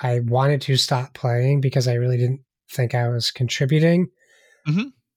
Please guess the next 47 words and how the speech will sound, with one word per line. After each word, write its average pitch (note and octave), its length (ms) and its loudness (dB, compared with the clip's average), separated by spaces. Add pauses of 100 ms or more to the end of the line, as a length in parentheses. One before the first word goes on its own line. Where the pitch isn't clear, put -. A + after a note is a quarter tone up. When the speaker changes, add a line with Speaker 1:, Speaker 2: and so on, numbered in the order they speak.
(200)
Speaker 1:
But C#3 180 2
I C3+ 100 2
was C3+ 120 2
very D#3 200 2
fortunate C3+ 500 0
enough C3 200 0
to C3 120 -4
have A#2+ 180 2
a A#2 40 -2
great, B2+ 460 0 (280)
um, A#2 640 -4 (600)
friend D3 520 2
and B2+ 180 -2
G C3 160 0
M A#2+ 160 -2
running C3 320 2
that B2 280 -2 (260)
game B2+ 240 2
and C3 180 2
friends B2 240 -2
playing D#3 320 0
with C3 140 0
me B2+ 100 0
that A2+ 140 -2
they C3 100 0
just B2 340 -2 (600)
didn't C3+ 380 2
want B2 300 -2
to C#3 280 -2 (200)
let C#3 200 -2
me D#3 160 4
give D#3 240 4
up F#3 260 -2 (1000)
and B2+ 220 2
want, C3 320 0
like, A#2+ 280 -2
would B2 140 -4
press - 300 -2
me B2+ 200 2
to D3 100 -4
ask B2 260 0
me B2+ 100 2
why A#2 380 0
I A#2 60 0
was, A#2 160 -2
like, A2+ 120 -2
frustrated. C3 680 -4